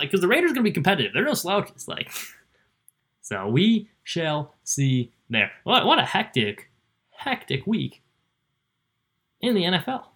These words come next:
And I'm sure I'm missing, but the, you know, those are the big, the big moves. I, I love the Matt Ryan move with the Colts too. I, and it's, I, I think he's a good qu-, everyone thinks he's washed. You're gonna get another solid two years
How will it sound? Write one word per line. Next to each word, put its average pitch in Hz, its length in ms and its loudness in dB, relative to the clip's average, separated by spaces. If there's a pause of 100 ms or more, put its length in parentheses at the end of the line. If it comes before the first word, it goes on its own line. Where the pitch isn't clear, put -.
(380)
And 233 140 2
I'm 277 100 6
sure 240 160 4
I'm 190 80 4
missing, 208 220 2
but 160 80 2
the, 180 80 4
you 180 80 4
know, 151 100 6
those 196 160 4
are 143 40 0
the 131 40 2
big, 151 360 2 (500)
the 117 80 -8
big 160 300 4
moves. 113 460 0
I, 165 100 -4
I 202 220 4
love 175 240 4
the 135 60 2
Matt 127 240 4
Ryan 107 320 0
move - 140 -20
with - 100 -20
the 120 100 -20
Colts 113 320 -14
too. 113 120 -12
I, 180 140 -2
and 151 220 0
it's, 127 160 -2
I, 180 280 2
I 151 100 0
think 151 280 -4
he's 131 180 -2
a 104 80 -8
good 135 260 0
qu-, 139 80 -4
everyone 190 300 2
thinks 202 180 2
he's 120 160 -4
washed. 120 460 -2 (560)
You're 294 160 -2
gonna 240 140 6
get 190 120 8
another 170 180 4
solid 143 320 4
two 190 140 2
years 139 500 0